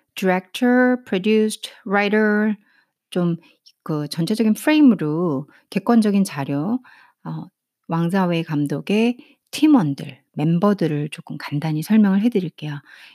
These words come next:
이게 왜 중요하냐면 왕자웨이 감독은, 음, 항상 일하는 분들하고 같이 일을 해요. 그래서 이제 왕자웨이 감독을 저를 통해서 좀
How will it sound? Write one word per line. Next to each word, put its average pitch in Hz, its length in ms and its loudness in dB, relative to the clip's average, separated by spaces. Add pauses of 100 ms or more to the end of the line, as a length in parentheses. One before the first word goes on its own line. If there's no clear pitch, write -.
(120)
이게 208 220 2
왜 202 200 4
중요하냐면 208 880 4 (640)
왕자웨이 277 1160 2
감독은, 165 840 -4 (640)
음, 170 260 -6
항상 403 500 -6
일하는 277 380 0
분들하고 170 320 0
같이 - 300 -8
일을 143 180 -4
해요. 139 420 -6 (420)
그래서 170 600 0 (380)
이제 156 160 -6
왕자웨이 220 760 4
감독을 180 420 0
저를 180 300 -4
통해서 247 640 0
좀 202 140 -8